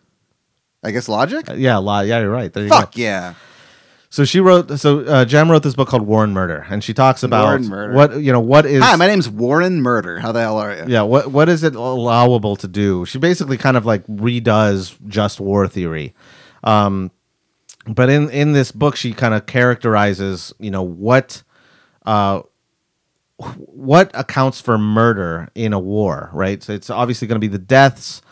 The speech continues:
Speaker 2: of, uh, of innocents, but it has to be the intentional death of, of an innocent, right? Like, let's say someone is, like,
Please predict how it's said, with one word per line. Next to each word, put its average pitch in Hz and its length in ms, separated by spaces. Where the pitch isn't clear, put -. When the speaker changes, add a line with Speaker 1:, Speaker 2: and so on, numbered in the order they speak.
Speaker 2:
of, 101 560
uh, 95 360
of 92 240
innocents, 98 580
but 123 80
it 131 140
has 156 260
to 151 80
be 127 300
the 104 400
intentional 113 580
death 85 340
of, 92 160
of 95 160
an 92 80
innocent, 80 420
right? 98 240
Like, 120 300
let's 135 260
say 151 360
someone 123 320
is, 107 140
like, 101 180